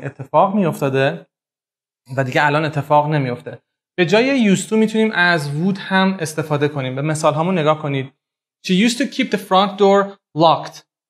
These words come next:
منظورش اینه که عادت داشته که همیشه در جلو رو، درب جلو رو قفل نگه داره. یا "She would leave the door unlocked whenever she was at home." ببینید دقیقاً would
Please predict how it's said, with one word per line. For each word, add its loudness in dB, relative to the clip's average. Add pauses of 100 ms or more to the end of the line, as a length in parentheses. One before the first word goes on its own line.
(200)
منظورش 0
اینه 2
که 0 (280)
عادت 2
داشته 0
که -2
همیشه -2 (220)
در 4
جلو 4
رو، 2 (280)
درب 4
جلو 4
رو 2 (220)
قفل 2
نگه -2
داره. -10 (340)
یا 2 (200)
"She -2
would 4
leave 6
the 4
door 4
unlocked 2
whenever 2
she -4
was 2
at -4 (120)
home." 2 (480)
ببینید -2 (200)
دقیقاً 0
would 0